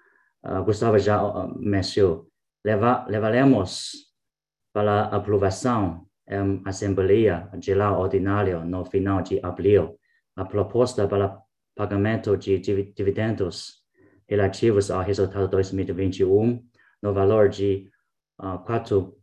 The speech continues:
vírgula cinco, ah, quatro bilhões, três vírgula noventa e quatro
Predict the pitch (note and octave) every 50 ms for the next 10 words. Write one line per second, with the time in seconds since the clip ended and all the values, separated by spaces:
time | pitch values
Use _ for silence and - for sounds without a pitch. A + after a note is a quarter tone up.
0 | _ _ F#2+ F#2+ G#2+ G#2 - G2+ G2 F2+ - - A2 G#2+ G2+ - F#2+ - - -
1 | - _ - - F#2+ F#2 F2+ F2 E2+ E2+ E2+ E2+ D#2+ - - _ _ _ _ _
2 | _ _ _ - G#2+ G2+ G2+ G#2 G2+ - A2+ A2+ A2 - - _ _ _ _ -
3 | G#2+ G2+ G#2 F#2+ F2 E2 D#2+ D2+ - - - - _ _ _ _ _ _ _ -
4 | A2 A#2+ A#2 - A#2 A2+ G#2+ G2 G#2 G2+ G2+ G2 F#2+ G#2+ G2+ F2+ G#2 F#2+ F#2+ -
5 | - A2 G#2 - - F#2 E2 -